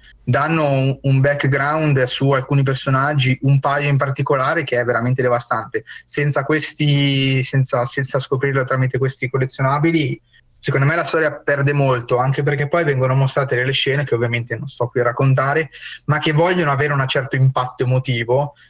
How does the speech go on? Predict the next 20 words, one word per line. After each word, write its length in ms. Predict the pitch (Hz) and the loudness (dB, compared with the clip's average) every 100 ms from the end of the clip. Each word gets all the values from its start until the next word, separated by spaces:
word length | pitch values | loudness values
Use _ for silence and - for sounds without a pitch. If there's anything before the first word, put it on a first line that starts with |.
| _ | _
e 200 | 160 139 | -4 -2
grazie 580 | 143 165 156 - - 135 | 0 0 -2 -4 -4 -2
alla 160 | 127 135 | 0 0
lettura 600 | 135 135 - 139 127 113 | 0 -2 -2 2 2 0
di, 260 | 113 120 104 | -2 -6 -6
eh, 580 | - 107 107 107 104 110 | -6 -2 0 0 0 0
di 100 | 120 | -2
questi 500 | 120 131 - 131 127 | -2 -2 -2 -2 -2
collezionabili 640 | 120 139 139 180 160 180 185 | -2 -2 -2 -2 0 0 0
ci 160 | - | 0
riescono 360 | 139 143 - 139 | 0 0 0 0
appieno. 500 | 135 127 117 113 113 - - _ | 2 2 2 0 -4 -12 -20 _
Senza 400 | - - 190 185 | -6 -2 0 0
leggere 320 | 202 190 160 160 | 0 2 2 0
questi 320 | 165 - 180 | 0 -2 0
collezionabili 800 | 175 170 170 190 165 180 180 165 | 0 0 0 -2 0 0 0 2
probabilmente 640 | 147 147 147 160 143 147 | 0 2 2 2 2 0
accadono 440 | 139 160 156 160 | -2 -2 0 2
delle 220 | 151 165 | 2 2
cose 560 | 165 151 147 147 165 190 | 2 2 2 0 -2 -4